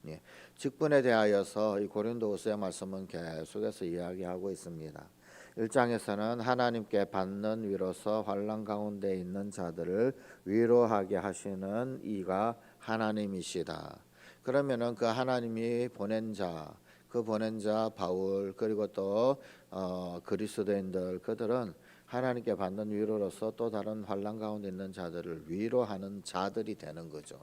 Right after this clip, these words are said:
그죠? 예, 그 위로의 하나님, 그 위로의 하나님은 위로자들을 보내십니다. 그 우리의 직분이 뭐냐?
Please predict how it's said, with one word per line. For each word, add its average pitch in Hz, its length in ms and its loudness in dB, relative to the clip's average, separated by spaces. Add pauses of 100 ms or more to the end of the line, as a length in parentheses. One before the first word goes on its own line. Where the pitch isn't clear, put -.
(120)
그죠? 110 380 -8 (340)
예, 123 120 4
그 120 240 0 (400)
위로의 139 380 10
하나님, 101 800 0
그 117 180 0
위로의 127 300 2
하나님은 107 640 -2
위로자들을 120 1080 2 (100)
보내십니다. 85 840 -8
그 143 80 -6
우리의 143 300 -2
직분이 139 340 -6
뭐냐? 107 680 -2